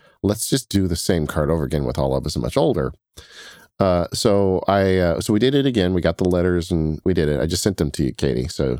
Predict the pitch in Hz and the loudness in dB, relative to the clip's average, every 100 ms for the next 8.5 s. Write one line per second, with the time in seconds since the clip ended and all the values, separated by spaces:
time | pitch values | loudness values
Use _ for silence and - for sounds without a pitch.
0 | - 78 85 80 - 95 85 - 117 - | -4 -4 -2 -2 0 -2 0 -2 -2 -2
1 | 101 - 76 64 - 73 53 - - 50 | -2 0 -2 -2 -2 -2 -2 -4 -4 -4
2 | - _ _ - - _ _ _ _ _ | -8 _ _ -20 -20 _ _ _ _ _
3 | _ _ - 107 101 101 95 87 80 - | _ _ -8 0 0 2 2 2 -2 -6
4 | - - - - - - _ _ 107 101 | -20 -20 -20 -20 -20 -20 _ _ -2 0
5 | 92 85 78 - 113 127 - 147 107 98 | 2 2 0 -2 0 0 2 2 2 2
6 | 98 95 90 95 110 101 98 92 87 82 | 2 0 -2 0 0 0 0 2 2 0
7 | - 165 - 73 64 - _ 85 82 80 | -2 -2 -2 0 -2 -4 _ -2 0 0
8 | 85 85 - 85 | -2 -2 -2 -4